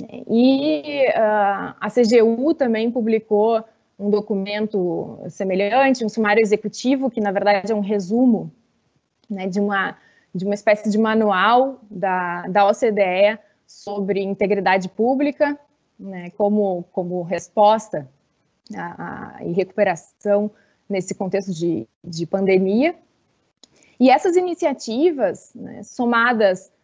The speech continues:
às ações de outros órgãos de fiscalização e de persecução,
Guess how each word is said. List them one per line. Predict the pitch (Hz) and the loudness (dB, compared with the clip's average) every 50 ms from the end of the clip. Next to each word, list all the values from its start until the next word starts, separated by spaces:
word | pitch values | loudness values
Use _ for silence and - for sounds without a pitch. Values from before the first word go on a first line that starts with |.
| _ _ | _ _
às | _ 202 202 190 185 190 190 | _ -6 -4 -2 -2 0 0
ações | 220 214 220 - 247 240 240 240 247 247 226 196 190 | -2 -2 0 0 0 0 2 2 0 0 0 0 2
de | 220 | 2
outros | 220 226 247 277 240 240 202 | 4 4 2 0 -2 -2 2
órgãos | 220 208 208 214 247 277 254 233 220 220 185 | 4 6 6 6 4 4 2 0 -2 -2 -4
de | 202 190 _ _ _ _ - | -6 -10 _ _ _ _ -12
fiscalização | 220 208 - 214 202 202 185 190 185 180 - - 226 233 262 269 262 | -12 -4 -2 0 0 0 0 -2 -6 -6 -4 0 2 2 2 2 2
e | 240 | 0
de | 202 208 | -2 -2
persecução, | - 202 202 - 247 - - - - - 233 254 277 269 262 254 247 | -4 -4 -4 -4 -8 -8 -8 -12 -10 -4 0 2 4 4 2 2 0